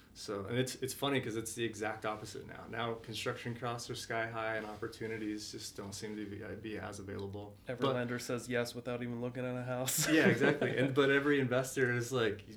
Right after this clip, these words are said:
Speaker 1: "Let me know when you need that blank check, dude. Like, let's go. I'm
Speaker 2: Mm-hmm.
Speaker 1: ready to make some money flipping houses." I was like, "Where were you a decade ago, man?" <laughs> Like, that was the time.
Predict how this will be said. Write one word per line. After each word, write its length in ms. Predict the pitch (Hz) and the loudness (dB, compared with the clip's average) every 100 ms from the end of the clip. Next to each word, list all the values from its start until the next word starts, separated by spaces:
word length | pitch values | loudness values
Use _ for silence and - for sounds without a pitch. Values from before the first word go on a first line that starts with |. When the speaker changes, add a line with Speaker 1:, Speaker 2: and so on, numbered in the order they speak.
| - | -12
Speaker 1:
"Let 220 | 107 123 165 | 0 2 2
me 80 | 175 | 2
know 200 | 175 175 | 2 0
when 100 | 170 | 0
you 80 | |
need 200 | 170 180 165 | 0 0 0
that 180 | 170 | 0
blank 260 | 143 175 170 | 2 0 0
check, 400 | - 180 156 120 | -2 -2 -2 -4
dude. 340 | 117 127 131 | 0 2 2
Like, 300 | 127 117 117 113 | 2 2 2 0
let's 220 | 127 131 | -2 -2
go. 220 | - 131 | -2 0
I'm 80 | 131 | 2
Speaker 2:
Mm-hmm. 100 | 123 | 2
Speaker 1:
ready 160 | 127 127 | 2 2
to 40 | |
make 200 | 123 123 | 2 0
some 120 | 120 120 | -2 -2
money 160 | 120 | -2
flipping 280 | 120 120 110 | -2 -6 -4
houses." 420 | 117 127 101 101 101 | -2 -2 -2 -6 -4
I 20 | |
was 60 | 110 | -2
like, 160 | 110 | 0
"Where 160 | 123 190 | 4 4
were 160 | 202 220 | 6 4
you 220 | 220 220 | 6 6
a 40 | |
decade 460 | - 180 185 170 151 | 6 4 4 4 4
ago, 380 | 135 131 123 117 | 4 4 4 4
man?" 340 | 113 110 104 101 | 2 2 -2 -4
<laughs> 120 | 127 - | 0 4
Like, 520 | 170 - 151 - - - - - - - - - | 4 4 2 0 -8 -10 -12 -12 -14 -16 -18 -14
that 120 | - 110 | -8 -6
was 160 | 120 | -4
the 80 | 113 | -6
time. 480 | 110 135 123 107 | -2 0 0 -2